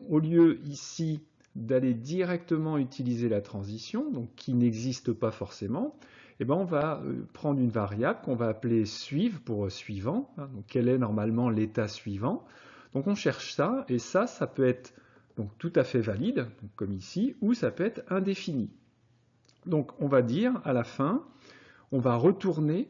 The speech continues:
donc ça, ça va être notre nouvel accumulateur, donc la valeur de, de l'accumulateur, ça va être de dire que si ce n'est pas un nombre,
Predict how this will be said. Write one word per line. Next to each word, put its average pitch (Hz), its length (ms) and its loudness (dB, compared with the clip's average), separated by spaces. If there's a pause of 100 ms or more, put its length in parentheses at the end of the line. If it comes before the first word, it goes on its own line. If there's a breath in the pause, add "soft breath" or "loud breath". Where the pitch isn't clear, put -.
(120)
donc 117 140 -10
ça, 131 100 -4
ça 120 140 -4
va 110 60 0
être 107 100 -6
notre 110 260 -2
nouvel 165 340 4
accumulateur, 135 880 2
donc 101 240 -6
la 101 100 -2
valeur 127 340 0
de, 101 220 -6
de 101 280 -6
l'accumulateur, 101 840 -2 (500 loud breath)
ça - 180 0
va 135 100 6
être 127 120 4
de 113 100 4
dire 156 320 -2
que 139 100 4
si - 560 -2
ce - 180 -8
n'est 165 140 4
pas 143 420 4
un 120 140 0
nombre, 123 520 2